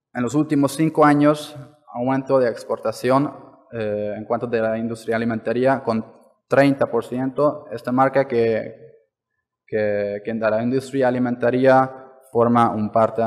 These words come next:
muy importante de nuestra exportación. Y el último, pero creo yo,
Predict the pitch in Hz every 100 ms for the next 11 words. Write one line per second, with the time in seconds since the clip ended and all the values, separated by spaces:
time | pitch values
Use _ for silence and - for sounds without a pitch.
0 | 110 110 110 107 107 - 107 104 104 104
1 | - - _ _ 104 101 107 107 107 110
2 | 101 92 - 101 98 95 - 95 90 _
3 | _ _ _ _ _ _ _ _ _ _
4 | _ _ _ _ _ _ _ 143 143 139
5 | 131 - - _ _ _ _ _ _ _
6 | _ _ _ _ _ 127 156 175 170 165
7 | 165 180 - 127 127 127 123 123 - -
8 | - - 131 139 139 135 135 135 -